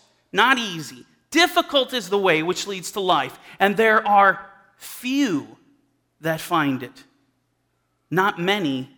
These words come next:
are going to find the narrow path. In John sixteen thirty-three, Yeshua goes on and tells us,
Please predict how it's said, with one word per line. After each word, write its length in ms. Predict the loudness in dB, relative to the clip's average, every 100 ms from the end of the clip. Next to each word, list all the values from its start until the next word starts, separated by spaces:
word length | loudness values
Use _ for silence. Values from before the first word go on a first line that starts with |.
| _ -12
are 60 |
going 340 | -6 -2 -2 -2
to 100 | -8
find 520 | -6 -2 -2 -4 -10 -12 _ _
the 120 | -2
narrow 300 | 0 0 -2
path. 460 | -4 -4 -2 -2 -8 _ _ _ -8
In 80 |
John 240 | 2 4 4
sixteen 420 | -4 -8 -6 -6
thirty-three, 560 | 0 -2 -2 -6 -6 -4
Yeshua 380 | -2 2 2 2
goes 180 | 2
on 180 | 4 4
and 80 | 4
tells 240 | 2 2
us, 120 | 0